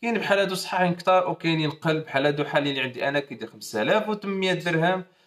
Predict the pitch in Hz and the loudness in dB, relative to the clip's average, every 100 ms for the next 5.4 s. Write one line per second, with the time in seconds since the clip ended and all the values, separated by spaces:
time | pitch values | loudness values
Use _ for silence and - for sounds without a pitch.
0 | _ 123 117 160 185 151 156 - 113 - | _ -10 -2 0 2 2 -2 -2 0 2
1 | 202 165 165 156 147 135 113 117 123 - | 2 2 2 2 2 0 0 -2 -4 -4
2 | 110 110 175 180 143 175 208 226 302 302 | -6 0 0 0 -2 -4 -4 -6 -4 -2
3 | 302 254 247 233 214 196 165 180 143 117 | 0 -2 -2 0 4 4 2 -2 -4 -4
4 | 101 - 113 143 147 170 175 117 104 110 | -6 -6 -4 -4 0 2 2 0 -2 -4
5 | - - 190 | -4 -4 -4